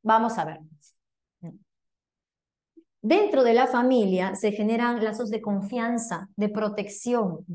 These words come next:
Entonces, vamos a poner que la familia se convierte, ¿no? La familia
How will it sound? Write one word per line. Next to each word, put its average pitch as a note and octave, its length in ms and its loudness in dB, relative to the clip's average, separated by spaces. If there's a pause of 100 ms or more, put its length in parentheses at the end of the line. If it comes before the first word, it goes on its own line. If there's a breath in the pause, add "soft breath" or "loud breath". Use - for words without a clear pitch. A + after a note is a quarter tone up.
(600)
Entonces, G#3+ 1000 0
vamos G#3 340 0
a G#3 80 -4
poner G3+ 300 0
que G#3+ 100 0
la G3 160 2
familia G3+ 800 0
se G3+ 340 -4
convierte, G3+ 800 -2
¿no? G3+ 220 -10 (720)
La F3+ 280 -2
familia G3 920 0